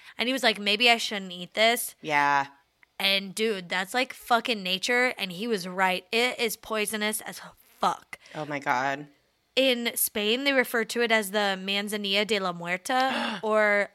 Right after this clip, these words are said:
Speaker 1: little apple of death.
Speaker 2: Oh my God.
Speaker 1: Yeah. And according to Wikipedia, it's one of the most toxic trees in the world. The tree has a milky white sap,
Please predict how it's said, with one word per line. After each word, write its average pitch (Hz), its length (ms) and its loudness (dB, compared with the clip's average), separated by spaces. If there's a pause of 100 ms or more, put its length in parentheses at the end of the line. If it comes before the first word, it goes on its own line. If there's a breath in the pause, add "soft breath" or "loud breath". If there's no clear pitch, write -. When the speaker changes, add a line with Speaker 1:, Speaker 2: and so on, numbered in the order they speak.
Speaker 1:
little 202 260 -2
apple 196 280 4
of 233 120 -2
death. 175 420 -8 (180)
Speaker 2:
Oh 151 80 -6
my 147 160 -4
God. 139 440 0 (440 soft breath)
Speaker 1:
Yeah. 220 280 6 (220 loud breath)
And 240 140 6
according 247 440 0
to 311 100 0
Wikipedia, 233 720 4
it's 220 160 -6
one 226 140 2
of 226 60 -4
the 233 60 -2
most 214 260 0
toxic 202 460 -2
trees 254 300 -4
in 247 100 -2
the 220 80 -2
world. 202 460 2 (460 loud breath)
The 233 100 2
tree 269 340 2
has 262 460 6 (100)
a 220 120 0
milky 240 500 2
white 208 500 4
sap, 175 640 0